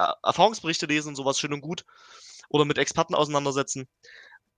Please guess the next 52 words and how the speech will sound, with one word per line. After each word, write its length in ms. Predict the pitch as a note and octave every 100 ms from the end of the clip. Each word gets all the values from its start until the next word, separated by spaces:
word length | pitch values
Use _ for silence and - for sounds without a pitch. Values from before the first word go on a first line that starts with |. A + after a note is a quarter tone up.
| _ _ _
Aber 280 | - C3 C3+
es 200 | C3+ C3
wirkt 200 | D#3 -
halt 140 | D3 -
irgendwann 300 | D#3+ D#3 C#3
ungläubig, 520 | F3+ F3+ D#3 C#3+ C#3
wenn 100 | C3+
man 100 | C3+
sich 120 | B2
damit 240 | C3+ C3+
nicht 240 | C3 C3 C3+
näher 280 | C3 C#3 - -
beschäftigt. 420 | C#3+ C#3+ - B2
Also 100 | A#2+
das 80 | A#2
heißt 180 | C#3 -
nicht, 160 | G3+
dass 100 | -
man's 140 | D3 C3+
unbedingt 300 | E3 D3 C3+
nehmen 220 | C#3 C#3
muss, 240 | E3+ -
aber 180 | - C3
man 160 | C3 C3
sollte 240 | C3+ D3+
halt 140 | C3+ -
irgendwie 400 | D3+ C#3 C3+ B2+ _ - - - _ _ _ _ _ _ _ _ _
breit 240 | - C#3+ -
aufgestellt 500 | D3 - D3 C3+ B2
sein 140 | B2+
in 40 | A#2+
dem 140 | A#2+
Thema, 300 | C3 C3 A#2+
weil 120 | A#2+
Drogen 320 | A#2+ B2 D3+ D3
sind 160 | C3+
nun 80 | D3+
mal 80 | C3
ein 100 | B2
Thema, 300 | C3 C3 B2+
was 340 | - - - -
die, 140 | B2
äh, 80 | A#2
in 100 | -
der 100 | C3+
Mitte 180 | D3+ D3
der 100 | C#3+
Gesellschaft 500 | B2+ C3+ C#3 C3 - -
so 80 | A#2+
langsam 240 | A#2+ A#2+
angekommen 400 | A#2+ C3 B2+ A2+
ist. 200 | A#2